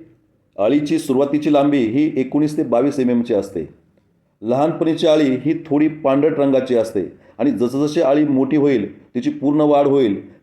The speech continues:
त्यावेळेस अळी ही गोलाकार व पिवळ्या रंगाची होत जाते.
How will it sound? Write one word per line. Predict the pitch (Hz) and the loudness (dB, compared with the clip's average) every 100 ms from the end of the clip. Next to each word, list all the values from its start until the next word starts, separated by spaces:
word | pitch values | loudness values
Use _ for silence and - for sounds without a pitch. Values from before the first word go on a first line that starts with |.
| - | -2
त्यावेळेस | 151 156 151 151 | 2 2 0 -2
अळी | 120 139 | 0 2
ही | 139 135 110 113 - - | 2 2 0 -4 -14 -20
गोलाकार | 110 123 143 147 147 120 107 | -4 0 2 2 2 0 0
व | 120 | -2
पिवळ्या | 151 139 127 139 | -2 0 2 2
रंगाची | 127 117 110 117 | 2 2 0 0
होत | 101 113 98 | -2 -2 -2
जाते. | 90 82 76 | -4 -4 -10